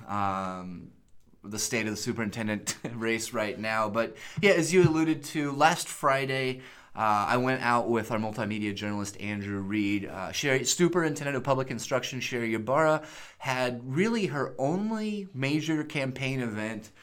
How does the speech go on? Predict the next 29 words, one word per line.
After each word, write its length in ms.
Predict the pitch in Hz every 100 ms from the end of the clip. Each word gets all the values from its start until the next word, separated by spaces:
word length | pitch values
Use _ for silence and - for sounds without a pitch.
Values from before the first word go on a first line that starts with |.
| - -
uh, 160 | 113 110
that 140 | 120 120
she's 200 | 139 131
promoting 480 | 127 123 123 113
at 100 | 101
this 180 | 101 90
point. 280 | - 95 82
She 200 | - 113
held 240 | 117 120
it 160 | 117 113
at 220 | 101 101
a 160 | 80 101
dive 440 | 101 101 110 117 113
bar 360 | 117 117 117 117 - -
in 160 | 107 104
Eagle, 520 | 127 131 147 143 143 - -
uh, 360 | 107 95 98
last 240 | 104 113 -
Friday 300 | 127 120 117
night. 340 | 120 131 120
We 120 | 120 113
could 160 | 110
go 160 | 113 113
today 440 | 110 110 113 117
as 160 | 107 98
we 60 | 107
sit 180 | 123
here 160 | 120 117
recording 600 | 107 107 117 113 110 110